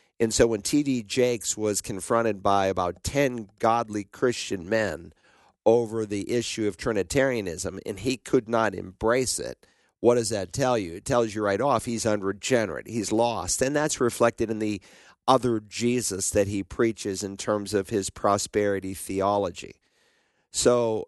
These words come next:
this is definitely an issue of separation. So on the one hand, you should be a member of a Bible-believing church. You need to find one and go there.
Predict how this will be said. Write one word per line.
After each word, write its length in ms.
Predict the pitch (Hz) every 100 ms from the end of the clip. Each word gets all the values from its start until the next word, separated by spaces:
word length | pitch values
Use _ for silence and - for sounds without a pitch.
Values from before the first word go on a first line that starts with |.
| -
this 360 | 117 127 170 139
is 80 |
definitely 480 | 113 131 131 120 117
an 80 | 110
issue 280 | 113 - 110
of 100 | 101
separation. 920 | - 107 - 101 110 117 - 90 90
So 380 | - 104 104 -
on 120 | 107
the 60 | 101
one 200 | 117 156
hand, 420 | 127 95 90 98
you 220 | 107 123
should 500 | 117 - 135 135 117
be 280 | 110 120 120
a 100 | -
member 420 | 110 110 113 107
of 140 | 92 104
a 60 |
Bible-believing 920 | 95 104 101 104 92 98 95 95 92
church. 520 | 98 117 98 - - -
You 120 | 107
need 140 | 110
to 80 | 110
find 400 | - 117 107 95
one 240 | - - -
and 160 | 110
go 220 | 101 107
there. 320 | 98 90 -